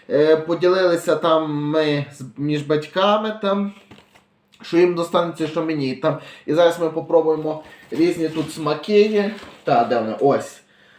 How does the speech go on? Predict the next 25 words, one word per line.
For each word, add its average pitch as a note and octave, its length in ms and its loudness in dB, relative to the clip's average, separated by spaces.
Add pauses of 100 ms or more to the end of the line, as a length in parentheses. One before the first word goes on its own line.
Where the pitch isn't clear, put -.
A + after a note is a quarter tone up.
(160)
Зараз C#3 320 2
я C#3+ 80 2
вам C3+ 340 -2
нугаті. F#3+ 960 0 (280)
Коротше, G#3 320 2
зараз D#3+ 240 2
покажу. G2+ 600 -8 (260)
Та, C#3 160 2
тому D#3 260 -6
такі D#3+ 240 -6
справи. G3 520 2 (500)
Ось D3 160 0
такі E3+ 280 0
у D#3 100 2
нас C#3+ 260 -4
є D3+ 80 2
цукерки F#3+ 560 -2
різні. G3 480 -2 (580)
Зараз E3 260 2
почитаємо. F3 760 -2
Let's C3+ 280 -6
go D#3+ 380 -2
до C#3 140 -2
заставки. B2+ 580 -6 (200)
Деніс! B3+ 500 0